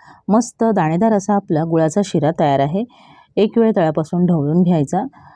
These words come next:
बघा, कमीत कमी तुपामध्ये मऊसूत तरीही दाणेदार असा आपला शिरा तयार झालेला आहे आणि शिऱ्याला रंग पण इतका सुरेख आलाय बघा. चवीला देखील हा शिरा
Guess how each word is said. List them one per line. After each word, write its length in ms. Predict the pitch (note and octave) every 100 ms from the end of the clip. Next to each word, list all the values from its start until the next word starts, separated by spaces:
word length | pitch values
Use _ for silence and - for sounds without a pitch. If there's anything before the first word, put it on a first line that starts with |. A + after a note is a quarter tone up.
| _
बघा, 260 | F3 F3 F#3+ A#3+ - - - _
कमीत 200 | G3 A#3+ -
कमी 160 | A#3+ A#3+
तुपामध्ये 480 | F#3+ F3 G3+ F#3+ D#3
मऊसूत 520 | E3 E3 G#3 - F3+ F3
तरीही 260 | F3 F3 G3+
दाणेदार 480 | F#3 D3 F3 G3 D#3
असा 200 | - D#3
आपला 180 | D#3+ D#3 E3+
शिरा 240 | D#3 D3+ F3
तयार 200 | C#3 E3
झालेला 400 | F#3 E3 C#3 C3+
आहे 260 | C#3 G3+ - - - -
आणि 160 | D#3 E3
शिऱ्याला 460 | - F3 F#3+ E3+
रंग 280 | E3 D#3 D3+ F3
पण 120 | G3+
इतका 300 | F3 - F#3
सुरेख 380 | G3 E3+ D3+ D#3
आलाय 240 | F3 C#3+
बघा. 300 | D#3 C#3 C#3 B3 - _ _ - - - _ _ -
चवीला 360 | F#3 F#3 A3+
देखील 320 | A#3 A3+ F#3+ F3
हा 120 | F3
शिरा 280 | - F#3 D#3